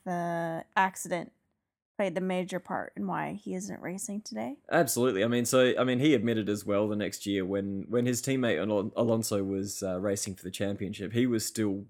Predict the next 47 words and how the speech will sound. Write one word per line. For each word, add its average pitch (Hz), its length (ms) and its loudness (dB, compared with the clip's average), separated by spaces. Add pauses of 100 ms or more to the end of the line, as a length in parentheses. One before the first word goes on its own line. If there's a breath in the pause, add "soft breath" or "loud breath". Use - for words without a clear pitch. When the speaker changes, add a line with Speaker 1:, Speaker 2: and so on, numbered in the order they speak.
Speaker 2:
battling 90 420 0
his 95 200 -14
demons, 80 600 -4 (460 soft breath)
um, 87 480 -4
from, 87 320 -4
from 110 180 0
that - 180 -4
crash - 420 -2
and 98 100 -6
trying 104 200 -2
to 92 60 -4
find 104 380 -4
his 104 160 -6
mental 98 320 -6
place 92 360 -4
again 87 260 -6
in 71 200 -10
the 71 60 -12
car. 55 380 -4 (580)
So 110 220 4
it 113 300 4
would 151 120 6
have 143 60 4
been 127 140 4
really 113 280 4
interesting 104 360 -2
to - 40 -8
see 107 220 2
what 101 220 0
he 104 100 -2
could 104 240 -4
have 98 180 -4
done 76 440 -4
if 92 160 -4
he 90 100 -6
had 101 420 -8 (300)
that - 220 -2
confidence - 560 -6
that 101 100 -4
he 85 80 -4
had 87 260 -6
back 92 220 -6
in 104 80 -10
two 90 160 -12
thousand 76 380 -8
eight 80 180 -8
still. - 320 -8